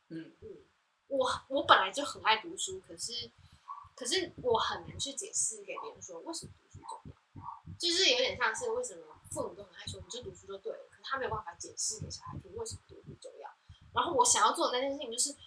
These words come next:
Speaker 2: 我想要解释给别人听为什么读书重要，我觉得这比较有意义。嗯，对啊。
Speaker 1: 可是不用读数学哦。
Speaker 2: 就，就是
Speaker 1: 数学你只要会加减乘除基本的就好。
Speaker 2: 其实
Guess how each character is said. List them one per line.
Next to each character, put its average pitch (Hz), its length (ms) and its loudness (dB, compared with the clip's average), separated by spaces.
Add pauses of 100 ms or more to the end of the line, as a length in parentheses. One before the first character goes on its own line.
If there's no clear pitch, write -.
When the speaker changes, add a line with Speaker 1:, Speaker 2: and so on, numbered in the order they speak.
(100)
Speaker 2:
我 226 200 6
想 233 220 8
要 277 220 4
解 - 200 0
释 - 220 4
给 - 160 -6
别 170 140 -12
人 - 140 -16
听 190 200 -16
为 226 120 -4
什 220 100 -6
么 160 60 -16 (100)
读 - 60 -20
书 - 260 -20
重 - 140 -10 (100)
要， - 140 -20 (360)
我 - 120 0
觉 359 100 4
得 - 80 -2
这 - 200 2
比 - 60 -20
较 - 180 8
有 - 160 2
意 233 240 -8
义。 - 160 -20 (580)
嗯， 175 500 -14 (420)
对 170 120 -6
啊。 - 260 -8 (160)
Speaker 1:
可 - 80 -4
是 233 120 0
不 208 100 -2
用 202 160 2
读 170 120 -8
数 175 160 -10
学 143 180 -10
哦。 - 280 -18 (880)
Speaker 2:
就， 370 160 2
就 427 120 0
是 403 120 4 (300)
Speaker 1:
数 247 120 -6
学 226 120 2
你 185 140 -2
只 156 60 -6
要 165 180 8
会 185 80 6
加 165 160 0
减 139 200 -6
乘 - 220 -20
除 131 80 -20 (180)
基 - 140 -12
本 113 220 -10
的 - 100 -20
就 - 160 -14
好。 - 100 -10 (960)
Speaker 2:
其 - 80 -4
实 440 140 10